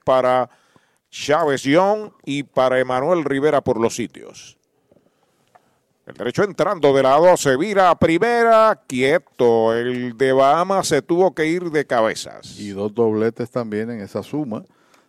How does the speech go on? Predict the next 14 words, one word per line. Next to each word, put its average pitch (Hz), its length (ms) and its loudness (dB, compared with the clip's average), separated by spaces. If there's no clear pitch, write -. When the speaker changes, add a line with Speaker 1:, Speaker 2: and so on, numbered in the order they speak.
Speaker 2:
de 98 220 -6
extra 95 300 -8
bases 107 420 -4
de 95 100 -6
parte, 104 920 -8
uno 104 360 -6
de 104 560 -4
Rivera, 107 480 -4
¿no? 139 200 -20
Y 95 160 -10
o-, 98 180 -6
dos 113 220 0
de 139 140 0
Rivera, 104 380 -4